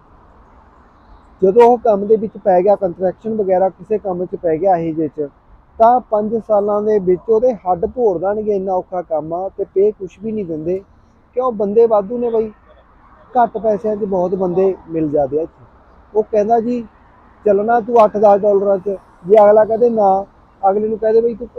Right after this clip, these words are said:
ਅਗਲਾ ਕਹਦੇ ਵੀ ਵੱਧ ਦੇ ਦਿਓ, ਉਹ ਕਹਿੰਦੇ ਘਰੇ ਜਾਓ ਜੀ, ਬੰਦੇ ਹੋਰ ਲਾਈਨ 'ਚ ਲੱਗੇ ਖੜੇ ਨੇ, ਕੰਮ ਦੀ ਤਲਾਸ਼ ਆ। ਬੰਦੇ ਤਾਂ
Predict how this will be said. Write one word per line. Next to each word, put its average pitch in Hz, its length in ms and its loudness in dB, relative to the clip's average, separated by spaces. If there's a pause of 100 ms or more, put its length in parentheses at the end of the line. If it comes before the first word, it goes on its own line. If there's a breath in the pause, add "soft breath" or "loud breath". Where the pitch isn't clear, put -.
(260)
ਅਗਲਾ 202 200 2
ਕਹਦੇ 208 260 -2
ਵੀ 220 80 -8
ਵੱਧ 185 240 -2
ਦੇ 214 180 0
ਦਿਓ, 196 200 -2 (300)
ਉਹ 214 60 -6
ਕਹਿੰਦੇ 220 280 0
ਘਰੇ 220 340 2
ਜਾਓ 190 260 4
ਜੀ, 214 120 -6
ਬੰਦੇ 190 280 -4
ਹੋਰ 165 280 -2
ਲਾਈਨ 147 260 -2
'ਚ 135 60 -18
ਲੱਗੇ 143 300 -8
ਖੜੇ 143 240 -12
ਨੇ, 185 200 -12
ਕੰਮ 147 220 -8
ਦੀ 147 180 -8
ਤਲਾਸ਼ 143 340 -4
ਆ। 185 40 -6
ਬੰਦੇ 160 320 -8
ਤਾਂ 180 200 0